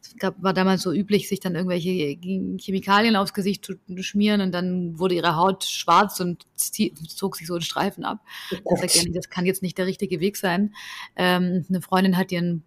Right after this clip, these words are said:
Speaker 1: Buch geschenkt mit, äh, Kräutern und Kräuterauszügen und Kräutercremes. Und dann fing sie an, das für sich selbst zu rühren. Und dann irgendwann sagten die Freundinnen so, „Hey, das klappt ja super, kannst mir auch eine rühren?“ Und dann hat sie für Bekannte und dann für Nachbarn und so weiter. Und dann wurde es irgendwann immer größer und dann hat sie irgendwann die Cremes verkauft, die sie selbst gerührt hat.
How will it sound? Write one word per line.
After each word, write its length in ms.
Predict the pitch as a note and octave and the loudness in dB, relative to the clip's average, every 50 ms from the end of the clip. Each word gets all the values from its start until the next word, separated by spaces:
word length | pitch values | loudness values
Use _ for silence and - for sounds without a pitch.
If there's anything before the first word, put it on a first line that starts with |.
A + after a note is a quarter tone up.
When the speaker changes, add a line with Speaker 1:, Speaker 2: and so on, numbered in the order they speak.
| _ | _
Speaker 1:
Buch 180 | - A#3 A#3 - | -4 -2 -2 -2
geschenkt 440 | - A3+ - - A3 G#3+ A3+ - - | -4 -4 -2 0 2 2 2 0 -4
mit, 280 | F3+ E3+ - - - - | -8 -8 -8 -10 -8 -4
äh, 240 | E3+ F3 F3 E3+ E3 | -4 -2 -2 -4 -6
Kräutern 500 | - - E3+ F3+ G3+ G3 G#3 G3+ F#3+ F3+ | -2 0 2 2 2 2 2 0 0 0
und 100 | E3 D#3 | -2 -4
Kräuterauszügen 720 | - - F#3 F#3 G3 - C3 F#3 F3 - - F#3 F3 F3+ | -2 0 0 0 2 0 0 0 -2 -4 -4 -4 -4 -4
und 60 | E3 | -4
Kräutercremes. 640 | - - F#3 A3+ A#3 G#3+ - - A3 A3+ A#3 A#3+ - | -4 -4 -2 -2 -2 -4 -2 0 0 2 2 0 0
Und 540 | - - - - - - - - _ - F#3+ | -6 -16 -18 -18 -18 -18 -20 -20 _ 0 0
dann 100 | F#3 F#3 | 2 2
fing 200 | - - G#3+ G3+ | 4 4 4 6
sie 120 | G3+ G#3+ | 6 6
an, 140 | D3+ F#3+ G3+ | 6 6 6
das 120 | G3+ G3 - | 4 4 2
für 100 | - F#3+ | 0 0
sich 140 | F3+ F3 - | 0 2 2
selbst 260 | G#3 G#3 G#3 - - | 2 2 2 0 -2
zu 120 | - G#3 | -2 0
rühren. 400 | F#3 G#3+ B3 C#4 D4 D4 D4 C#4 | 2 4 4 4 4 4 2 0
Und 140 | - G3 F#3+ | 0 0 0
dann 440 | F#3 F#3 F#3 F#3+ F#3+ F#3+ F#3+ G3+ - | 2 2 2 2 2 0 0 -2 -2
irgendwann 360 | - F#3 F#3 F#3 F3 E3+ E3+ | -2 -2 -2 -2 -2 -2 -2
sagten 240 | F3 F3 - - E3 | -4 -6 -6 -8 -10
die 40 | D#3 | -10
Freundinnen 320 | - - F3 F3 F3 E3+ | -6 -4 -4 -2 -2 -4
so, 100 | - E3+ | -2 -2
„Hey, 140 | F#3 G#3+ A#3+ | -2 -2 -2
das 120 | G#3+ - | -4 -8
klappt 200 | - - - - | -10 -10 -8 -6
ja 80 | - E3 | -6 -6
super, 340 | - A#3 A3+ - G#3 G#3 G#3 | -4 -4 -2 0 0 0 0
kannst 200 | - F3 - - | -2 -4 -6 -4
mir 80 | - - | -2 -2
auch 80 | A#3+ | 0
eine 200 | A#3 G#3+ G#3 G3+ | 0 0 0 2
rühren?“ 260 | G3+ G3 G3+ G3+ G3+ | 2 0 0 0 0
Und 80 | F#3 E3 | 0 -2
dann 140 | D#3+ D#3+ D#3 | -2 -4 -6
hat 120 | D#3 - | -6 -8
sie 80 | - - | -10 -14
für 80 | - - | -14 -16
Bekannte 420 | - - - A#3+ B3 B3 A#3 A#3 | -10 0 2 4 6 6 6 4
und 80 | G#3 F#3+ | 2 2
dann 140 | E3 E3 D#3+ | 0 -2 -4
für 100 | - F#3 | -2 0
Nachbarn 400 | G#3 G#3+ G#3 - - F#3+ F3+ F3 | 0 0 0 -2 -4 -4 -2 -2
und 120 | E3 D3+ | -4 -6
so 100 | - - | -8 -6
weiter. 260 | D#3+ D#3+ F3+ - G3 | -6 -6 -6 -6 -8
Und 560 | F#3+ - _ - - - - - - - - - | -12 -16 _ -20 -20 -20 -18 -18 -18 -10 -2 0
dann 120 | F#3 F3+ | 4 6
wurde 120 | F#3 G3 G#3 | 6 8 6
es 80 | F3+ | 6
irgendwann 300 | D#3 G3+ G3+ G3+ F#3+ G3 | 6 6 6 6 6 6
immer 180 | F#3+ F#3 F3+ E3 | 6 4 2 2
größer 360 | - - F#3 A3+ A#3 - B3 | 2 2 2 2 4 4 4
und 180 | A3 G#3 G#3 G3+ | 4 4 4 4
dann 40 | G3 | 2
hat 120 | F#3+ F#3+ | 0 0
sie 80 | - G3 | 0 0
irgendwann 260 | - F#3+ F#3+ F#3 F3+ | 2 2 2 2 2
die 80 | F3+ F#3 | 0 -2
Cremes 280 | - - F#3 F3+ F3 - | -2 -2 -2 -2 -2 -6
verkauft, 420 | - - - E3 - - - - | -8 -8 -4 -4 -4 -4 -6 -10
die 40 | - | -12
sie 100 | - D#3+ | -8 -6
selbst 240 | D3 E3 - - - | -6 -6 -8 -8 -12
gerührt 320 | - - - D3 - - | -12 -8 -8 -8 -8 -10
hat. 120 | E3+ D#3 | -14 -20